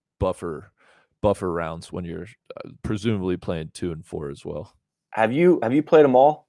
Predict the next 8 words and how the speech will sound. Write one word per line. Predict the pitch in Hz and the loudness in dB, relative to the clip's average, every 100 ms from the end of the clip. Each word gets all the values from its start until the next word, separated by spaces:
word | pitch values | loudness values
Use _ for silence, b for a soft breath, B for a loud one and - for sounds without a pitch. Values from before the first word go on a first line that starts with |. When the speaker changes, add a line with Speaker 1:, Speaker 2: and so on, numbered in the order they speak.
| _ _ _ _ _ _ _ _ _ _ - | _ _ _ _ _ _ _ _ _ _ -8
Speaker 1:
No, | 104 127 113 90 | 2 4 4 2
gosh, | 113 110 - | 0 0 0
no. | 98 87 85 92 - | -6 -6 -8 -14 -8
I, | 101 107 101 | 0 0 0
I | 104 110 | 0 -2
think | 120 123 117 | -2 -2 0
I've | 113 104 | 0 0
played | - 113 110 104 101 | -2 0 2 0 -4